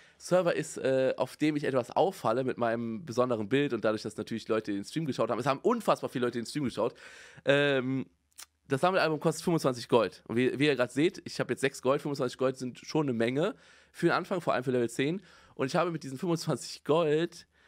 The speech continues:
versucht, das Sam-, Sammelalbum zu kaufen, hatte aber natürlich nie Gold, weil ich immer angegriffen wurde von Spielern, weil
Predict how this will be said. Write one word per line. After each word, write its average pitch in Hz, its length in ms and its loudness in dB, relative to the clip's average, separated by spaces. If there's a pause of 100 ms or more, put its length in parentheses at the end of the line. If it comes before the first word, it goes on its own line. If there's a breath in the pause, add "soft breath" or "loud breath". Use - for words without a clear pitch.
(160 soft breath)
versucht, 139 320 -2
das 139 80 -2
Sam-, 156 200 0
Sammelalbum 117 440 0
zu - 100 -10
kaufen, 123 300 -2
hatte 160 160 -2
aber 120 160 0
natürlich - 320 -8 (180)
nie 151 300 -4
Gold, 151 280 2
weil 123 100 0
ich - 100 -14
immer 220 320 0
angegriffen 165 420 -6
wurde 127 160 2
von 123 80 -6
Spielern, 151 420 -4
weil 120 300 2